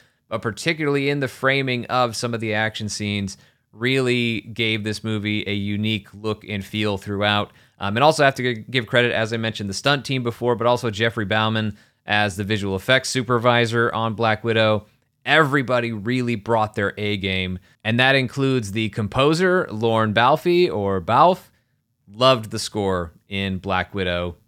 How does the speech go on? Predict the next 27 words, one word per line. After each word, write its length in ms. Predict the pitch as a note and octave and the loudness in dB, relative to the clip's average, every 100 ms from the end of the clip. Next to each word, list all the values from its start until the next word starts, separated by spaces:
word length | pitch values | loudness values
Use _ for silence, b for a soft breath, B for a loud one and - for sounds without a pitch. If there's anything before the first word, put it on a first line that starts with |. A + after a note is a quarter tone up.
| - | -8
Just 320 | G#2+ G2+ - | -4 -4 -6
really 480 | - G#2+ A#2+ B2+ B2 | -12 -6 0 2 2
did 220 | A2 A2+ | 0 -2
such 240 | - A2+ - | -4 -6 -6
a 40 | |
great 240 | G2+ G#2 G2 | -4 -2 0
job 320 | G#2+ G2+ G2 | 0 0 0
and 120 | G2+ | -2
had 160 | A2 F#2+ | -4 -4
so 400 | - D#3 F3 F#3+ | -2 2 2 2
many 280 | F#3 E3+ | 0 0
different 400 | C#3+ C#3+ C#3+ C3 | 0 0 0 -4
sounds 420 | - B2+ C3+ C3 A2+ | -2 0 0 0 0
and 80 | |
so 120 | - C3 | -2 -2
many 120 | B2+ | -2
different 240 | B2 G#2+ | -2 -4
tones 280 | - A#2 G#2+ | -4 -4 -4
within 640 | A2 F#2+ A2 A#2 A#2+ A#2 | -4 -2 -2 0 -2 -2
the 100 | G#2 | -2
music, 460 | G2+ G#2+ A2 A#2 G2+ | -2 -2 -2 -2 -2
but 140 | G2 | -4
it 80 | F#2+ | 0
all 260 | A2+ B2 A#2+ | 2 4 2
just 240 | A2 - | 0 -6
came 240 | A#2+ A2+ | -4 -2
together 540 | G#2+ G2 G2+ G2 G2 | -2 -2 0 0 -2